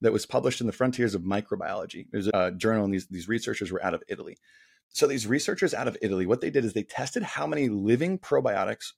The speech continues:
were actually found in the most popular probiotic supplements. You're gonna be surprised, not as many as you might think. So what they did, and they separated this review, and they reviewed over a hundred and four different products from multitude of different studies.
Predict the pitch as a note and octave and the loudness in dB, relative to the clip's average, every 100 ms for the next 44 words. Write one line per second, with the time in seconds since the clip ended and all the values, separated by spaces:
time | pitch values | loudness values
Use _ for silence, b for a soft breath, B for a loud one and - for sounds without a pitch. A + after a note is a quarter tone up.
0 | - A2 - C3+ C3+ - D#3 C#3+ - G2+ | -2 -2 0 -6 -4 -2 -2 -2 -2 0
1 | F2+ F#2 - F#2+ G2 G2 - - F2 G2+ | 0 -4 -4 -2 0 -2 -6 -6 -4 -2
2 | G2 F#2 - E2+ F2 F2+ - _ - - | -4 -4 -8 -6 -6 -8 -12 _ -8 -6
3 | B2+ G2+ - - _ _ _ _ _ _ | -6 -10 -14 -20 _ _ _ _ _ _
4 | _ G2+ G2 F#2+ F#2 - D#3 G3 F2+ F3+ | _ 0 2 2 0 0 0 2 0 -4
5 | - _ _ _ _ G#2+ A2 G#2+ - G#2+ | -14 _ _ _ _ -4 -4 -4 -4 -2
6 | G2 F2+ F2+ E2 E2+ - _ _ _ _ | -2 -2 -4 -4 -8 -14 _ _ _ _
7 | _ - C#3+ - - B2+ F#3+ B3 F3+ C3 | _ -2 -2 0 2 4 6 4 6 8
8 | A#2 A2+ A2+ A2 D3 D#3 D3+ B2+ - F2+ | 8 4 2 2 0 2 2 2 2 -2
9 | F#2 F#2+ F#2 F2+ F#2 G2+ A#2 A2 G2 F2+ | 0 0 0 -2 -2 -2 0 4 2 2
10 | - B2 C3+ A#2 - G2+ F#2+ F2 E2+ - | -4 -2 0 -2 -2 0 0 -2 -8 -10
11 | - E2+ C#2 - - - _ _ _ - | -8 -8 -8 -14 -18 -20 _ _ _ -2
12 | G#2 G#2 A2 A#2 G#2+ F2+ E2+ - - - | 2 4 4 2 -2 -4 -6 -8 -10 -10
13 | - - | -10 -14